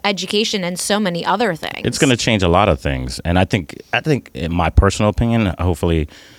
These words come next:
Speaker 2: no one writes me emails about this. If you do, I'm gonna get A I to respond to you.
Speaker 1: <laughs>
Speaker 2: Um, <laughs> but, uh, it's gonna change.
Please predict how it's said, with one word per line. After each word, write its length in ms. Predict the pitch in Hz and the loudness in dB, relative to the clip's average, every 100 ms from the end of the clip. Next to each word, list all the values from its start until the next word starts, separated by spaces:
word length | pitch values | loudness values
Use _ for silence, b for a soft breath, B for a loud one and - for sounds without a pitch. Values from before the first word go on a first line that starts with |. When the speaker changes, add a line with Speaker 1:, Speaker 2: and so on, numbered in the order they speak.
| B - | B -6
Speaker 2:
no 160 | 73 | -2
one 140 | 82 76 | 0 0
writes 220 | 78 78 | 0 -2
me 100 | 76 | -4
emails 300 | 76 78 80 | -2 0 0
about 260 | 76 80 - | 0 -2 -2
this. 220 | 92 - - | -4 -4 -4
If 160 | 85 | -2
you 80 | 82 | 0
do, 300 | 76 78 98 | 2 2 2
I'm 80 | 78 | 0
gonna 80 | 78 | 0
get 180 | 76 73 | 0 0
A 160 | 80 | 0
I 100 | 78 | 0
to 140 | 78 82 | 0 -2
respond 340 | 80 80 95 | -4 -4 -4
to 100 | - | -4
you. 80 | 67 | 0
Speaker 1:
<laughs> 400 | 214 185 233 - | 2 4 4 4
Speaker 2:
Um, 320 | 113 113 123 123 277 415 | 6 6 6 6 4 4
<laughs> 280 | 160 - - | 0 0 4
but, 240 | 117 104 B B B - | 4 4 B B B -2
uh, 420 | 107 101 95 87 - | 2 4 4 2 -2
it's 300 | - 110 90 | -4 -2 0
gonna 200 | 143 127 | 2 2
change. 540 | 87 107 104 98 92 | 2 0 2 2 0